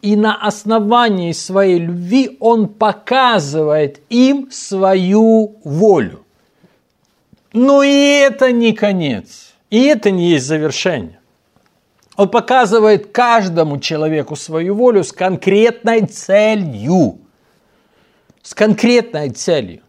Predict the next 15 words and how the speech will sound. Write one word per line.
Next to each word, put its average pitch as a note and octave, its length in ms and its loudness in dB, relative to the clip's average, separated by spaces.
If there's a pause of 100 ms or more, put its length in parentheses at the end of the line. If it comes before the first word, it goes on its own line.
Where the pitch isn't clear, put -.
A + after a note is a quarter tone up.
(880)
И D#3 100 -8
как F3 200 -4
раз D#3+ 180 0
сегодня D3 600 -2 (200)
мы C3 100 -10
будем C3+ 240 -8
с - 120 -14
вами B2 240 -4
говорить A2+ 540 -8
об - 140 -16
этой B2+ 280 -10
цели. - 440 -16 (1800)
Будьте F#3 640 -2 (320)
внимательны. B2 560 -6 (1400)
Итак, G#3+ 600 -4